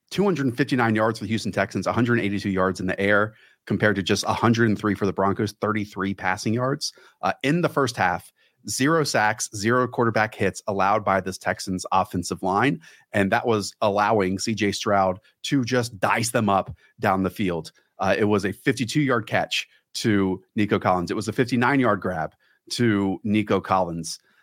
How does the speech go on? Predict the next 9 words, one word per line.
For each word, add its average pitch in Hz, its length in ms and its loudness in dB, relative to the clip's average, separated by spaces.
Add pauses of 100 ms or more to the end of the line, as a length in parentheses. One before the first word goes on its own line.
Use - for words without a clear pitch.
(140)
Um, 90 440 -2 (380)
then 160 120 2
the 170 60 2
second 180 280 0
half, 147 220 2
it - 160 -4 (120)
kind 135 340 2
of 107 140 2
flips, - 840 -2